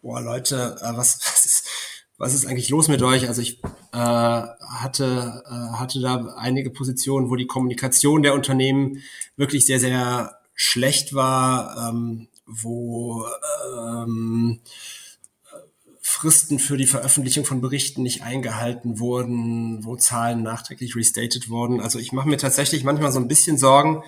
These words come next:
äh, um die Corporate Governance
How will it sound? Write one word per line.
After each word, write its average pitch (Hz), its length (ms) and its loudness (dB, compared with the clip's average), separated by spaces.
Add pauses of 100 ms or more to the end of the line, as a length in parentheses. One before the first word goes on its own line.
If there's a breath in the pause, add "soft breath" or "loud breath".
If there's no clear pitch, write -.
(840 loud breath)
äh, 131 60 -4
um 131 400 0
die 135 120 -2
Corporate 143 460 0
Governance 170 680 4